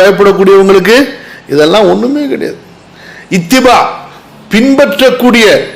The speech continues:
அந்த வழியில போறவங்களுக்கு அவர்கள் மீது சொல்லப்படக்கூடிய பழி சொல்ல பற்றி அவங்க கவலைப்பட வேண்டிய அவசியமே கிடையாது.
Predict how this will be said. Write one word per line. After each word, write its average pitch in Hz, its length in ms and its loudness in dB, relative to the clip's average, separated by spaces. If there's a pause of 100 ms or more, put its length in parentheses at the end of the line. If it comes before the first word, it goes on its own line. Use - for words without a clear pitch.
அந்த 214 300 0
வழியில 247 340 4 (160)
போறவங்களுக்கு 208 680 2 (680)
அவர்கள் 185 340 2 (100)
மீது 240 200 2
சொல்லப்படக்கூடிய 202 760 2 (100)
பழி 196 220 2
சொல்ல 196 220 2 (100)
பற்றி 220 240 0 (380)
அவங்க 165 260 0
கவலைப்பட 165 480 0
வேண்டிய 156 280 0
அவசியமே 165 440 -2
கிடையாது. 139 260 -6